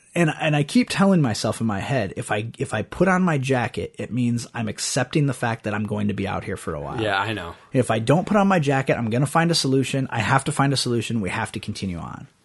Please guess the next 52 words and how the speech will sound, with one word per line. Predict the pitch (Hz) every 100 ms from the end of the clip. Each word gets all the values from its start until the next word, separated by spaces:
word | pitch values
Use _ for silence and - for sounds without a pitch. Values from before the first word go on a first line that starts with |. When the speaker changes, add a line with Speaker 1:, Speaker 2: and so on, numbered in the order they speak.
| _ - - - -
Speaker 1:
So, | - 110 110 -
you | 123 110
know, | 101 92
we | 113
finally | 113 160 170 165
get | 180
the | 180
light, | 160 131 139
the | 131
taillights | 151 131 107 107
on. | 107
So | -
the | 135
entire | 127 113 160 175 175 170
rest | - 131 156 147
of | 160
the | 143
drive | 143 135 139
into | 127 131
Chicago, | - 123 135 135 113 110
I'm, | 127 135 131
I've | 120 135
got | 131
one | 127 135 160
eye | 151 143 113 104 - - _ 139
on | 123
the |
rearview | 120 135 131 131 127
mirror, | 127 120 107
like, | 101 107
looking | 127 123
to | 135
make | 131 120
sure | 135
I |
can | 120
still | 113 147 135
see | 143
that | 127 -
subtle | - 139 131 127
red | 123 123
glow | 123 123 120
on | 113
the | 104
white | 104 113
lines | 127 120 107 110
as |
they | 95 90
pass, | 101 98 - -
you | 117
Speaker 2:
Yeah. |
Speaker 1:
know, | 113